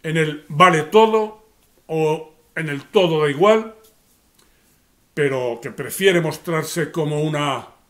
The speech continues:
apología de la diversidad y contra la norma, se han ido convirtiendo en parte sustancial de la opinión políticamente correcta. Podríamos hacer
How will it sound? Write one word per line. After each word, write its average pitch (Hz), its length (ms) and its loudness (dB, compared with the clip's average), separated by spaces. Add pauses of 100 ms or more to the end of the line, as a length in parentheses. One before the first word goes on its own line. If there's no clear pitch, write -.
apología 156 760 0
de 143 140 0
la 139 120 -2
diversidad 135 800 -2 (540)
y 170 160 -10
contra 185 500 0
la 156 140 2
norma, 208 560 0 (1040)
se - 240 0
han 247 80 2
ido 247 160 2
convirtiendo 208 1000 0 (280)
en 151 320 -2
parte 202 500 0
sustancial 175 920 -2
de 147 100 -6
la 147 80 0
opinión 156 560 -4 (180)
políticamente 147 840 -4
correcta. 113 560 -12 (1400)
Podríamos 240 540 0
hacer 196 420 0